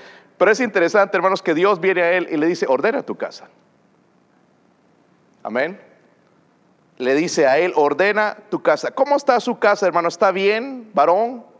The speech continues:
¿Estás cumpliendo con tu papel de hombre, el líder espiritual, el que enseña este libro, el que sigue creyendo este libro? ¿O eres el primero que está tirando por tirar la toalla,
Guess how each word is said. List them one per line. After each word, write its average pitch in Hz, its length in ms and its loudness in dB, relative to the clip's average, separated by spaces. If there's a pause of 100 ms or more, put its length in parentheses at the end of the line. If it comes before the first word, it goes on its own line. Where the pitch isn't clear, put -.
(540)
¿Estás 247 280 0
cumpliendo 233 600 -2
con 214 180 0
tu - 100 -2
papel 220 480 2
de 180 120 2
hombre, 226 460 2
el 165 80 2
líder 202 240 2
espiritual, 214 800 2 (240)
el 165 200 2
que 202 260 4
enseña 226 560 2
este 196 240 2
libro, 208 240 2
el 190 100 2
que 180 140 2
sigue 262 400 2
creyendo 202 400 0
este 202 180 0
libro? 214 220 2
¿O 220 60 6
eres 226 100 2
el 220 140 2
primero 254 500 2
que 202 60 -2
está 214 260 0
tirando 214 420 0
por 190 140 0
tirar 214 260 2
la 185 200 2
toalla, 247 360 4